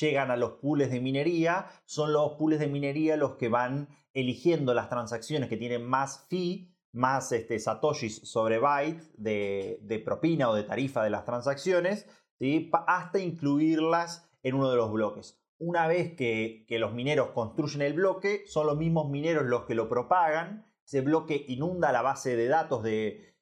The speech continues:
de, la base de datos no, ese bloque es propagado a través de todos los nodos y una vez que lo recibe la computadora, la misma computadora dice, "Ah, todas estas transacciones que estaban sin confirmar ahora están confirmadas",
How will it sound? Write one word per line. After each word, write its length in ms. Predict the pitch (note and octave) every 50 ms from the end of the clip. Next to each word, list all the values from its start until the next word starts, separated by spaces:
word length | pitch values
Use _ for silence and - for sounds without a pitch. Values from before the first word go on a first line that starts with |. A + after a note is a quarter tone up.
| _ _ _ -
de, 480 | A#2+ A#2 A2 A2 G#2+ A2 G#2+ G#2 G2+ -
la 180 | A2 A2+ A2+ A2+
base 220 | B2+ B2 - C#3
de 80 | B2+ B2
datos 140 | B2 A#2
no, 160 | A2 A2 G2+ -
ese 180 | G#2+ - C3+ A#2+
bloque 960 | B2 C#3 D3+ D#3 D3+ D#3 D3+ C3+ C3 B2 A#2+ A2+ A2 A2 - - - _ _ _
es 140 | - C3 -
propagado 500 | - - C3+ - C3 C3 D3 D#3+ D3+ C#3
a 40 | B2
través 280 | C3 B2 B2 C3 C3 B2+
de 180 | A#2+ A#2 A2+
todos 240 | A2 - C#3+ C#3+ D3
los 140 | D3+ D#3 E3
nodos 520 | F3+ F#3 F3+ F3+ F#3 G3 G3 G3 - _ _
y 120 | - D3 D#3+
una 120 | F3 G3
vez 120 | G3+ F3+ D#3+
que 100 | F3+ D3+
lo 80 | D3+
recibe 440 | C3 C3 C3+ C3+ - - G#3 G3 F3
la 160 | C#3+ C3+ B2
computadora, 840 | - C3 B2+ A#2 C3+ C3+ D#3 D#3+ F3 F3 E3 D#3 E3 F3 F#3+ F#3 - - - - - _
la 160 | - B2+ C3
misma 300 | C#3 E3+ F#3 G3+ G3 -
computadora 460 | - E3 C#3+ D3 E3 E3+ F3 F3 F3 F3
dice, 240 | E3 D3+ D#3+ D#3+ -
"Ah, 260 | E3 E3 B3 - -
todas 220 | - F#3+ G3 F#3 F#3+
estas 260 | F#3+ - F#3+ E3+ F3
transacciones 680 | E3 D#3 D3 C3+ C3+ C#3+ C3+ - - D#3 C3+ A2+ A2 A2
que 80 | - A2
estaban 320 | A2 - E3 E3 E3 D#3
sin 180 | C#3 D#3+ D#3+ D#3
confirmar 520 | D#3 D#3 C#3+ C#3+ D#3 D3+ D#3+ F3+ - -
ahora 220 | D3 D3+ D#3 D#3+ D3+
están 240 | - D#3 D#3 D3+ C#3
confirmadas", 920 | - C#3+ C3+ B2 - C#3 A#2+ B2+ C3 B2 A#2 G#2+ G2+ F#2+ F#2+ - - _